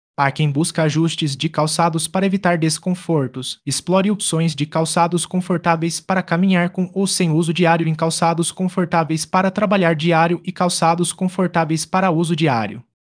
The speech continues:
Perguntas frequentes: dor no quinto dedo e bolhas entre os dedos.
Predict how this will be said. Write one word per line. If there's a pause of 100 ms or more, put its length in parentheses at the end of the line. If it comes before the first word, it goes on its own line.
Perguntas
frequentes:
dor
no
quinto
dedo
e
bolhas
entre
os
dedos.